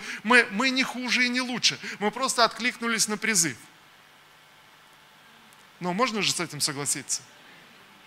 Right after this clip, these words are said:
Слава Господу, и упаси Господь нас от, э, гордыни и тщеславия, сказать: «Да нет, просто я лучше, я просто всегда был такой хороший, замечательный, поэтому Бог, э, выбрал и призвал меня в церковь».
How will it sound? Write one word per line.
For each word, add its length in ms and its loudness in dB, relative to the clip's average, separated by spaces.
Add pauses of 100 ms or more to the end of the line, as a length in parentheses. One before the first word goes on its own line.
(140)
Слава 320 2
Господу, 440 4
и 240 2 (220)
упаси 380 2
Господь 380 2
нас 220 0
от, 220 -2
э, 280 -8
гордыни 600 4
и 40 -4
тщеславия, 540 4
сказать: 380 0
«Да 100 0
нет, 240 0
просто 300 -4
я 120 0
лучше, 460 0 (320)
я 80 2
просто 320 0
всегда 320 4
был 140 -2
такой 260 -4
хороший, 400 0
замечательный, 600 0
поэтому 360 -4
Бог, 300 -6 (360)
э, 260 0
выбрал 400 -4
и 40 -8
призвал 380 -2
меня 160 -6
в 80 -8
церковь». 320 -6